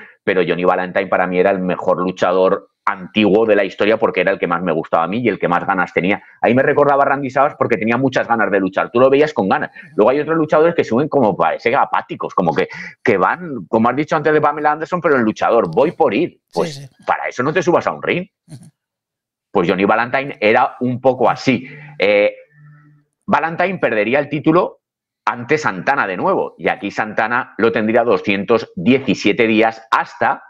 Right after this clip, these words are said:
Speaker 1: que llegó Randy Savage. Randy Savage venía, eh,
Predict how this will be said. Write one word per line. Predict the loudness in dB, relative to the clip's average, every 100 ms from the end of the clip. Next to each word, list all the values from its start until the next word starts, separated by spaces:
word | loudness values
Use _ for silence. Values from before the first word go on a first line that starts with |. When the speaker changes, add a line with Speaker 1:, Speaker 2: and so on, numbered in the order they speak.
| _ _
Speaker 1:
que | -2
llegó | 0 2 2 0 -4
Randy | -2 0 0 -2 -2
Savage. | 0 0 0 -10 -16 -20 -20 -8
Randy | -4 -4 -4 -2
Savage | 0 0 0
venía, | 0 0 0 -2 -6 -18 _
eh, | 2 2